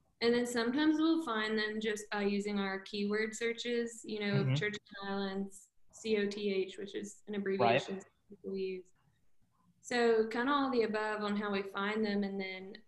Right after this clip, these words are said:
Speaker 1: um, the standout stories where we feel like it would help people see themselves in that situation and see, like, "Wow,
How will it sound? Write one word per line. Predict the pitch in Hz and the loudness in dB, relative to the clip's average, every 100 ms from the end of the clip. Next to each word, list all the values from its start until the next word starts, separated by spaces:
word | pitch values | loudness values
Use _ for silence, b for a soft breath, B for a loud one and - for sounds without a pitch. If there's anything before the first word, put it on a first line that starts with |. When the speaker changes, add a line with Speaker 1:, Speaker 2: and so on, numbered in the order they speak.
| _ - - | _ -20 -6
Speaker 1:
um, | 220 214 202 196 196 208 | -2 0 0 0 -2 0
the | 226 | 0
standout | 226 208 214 240 269 262 | 0 0 0 0 -2 -4
stories | - 277 277 269 254 | -4 0 2 0 0
where | 226 226 | -2 0
we | 226 220 220 233 - | 0 0 -2 -8 -10
feel | 233 226 | -2 0
like | 220 226 | 0 0
it | |
would | 214 208 | -2 -2
help | 202 202 - | -2 -2 -2
people | - 202 208 208 202 202 214 - - - | -8 -8 -4 -2 0 0 -4 -10 -20 -20
see | - - 226 220 | -16 -6 -2 0
themselves | 226 220 202 190 196 202 | 0 0 -2 -2 -2 -2
in | 208 | 0
that | 196 - | 0 -2
situation | 202 202 190 190 196 214 202 | -4 -2 -2 -2 -2 -2 -2
and | 196 | -2
see, | 196 202 202 185 | -4 0 0 0
like, | - - - | -4 -10 -6
"Wow, | 226 233 | -4 -2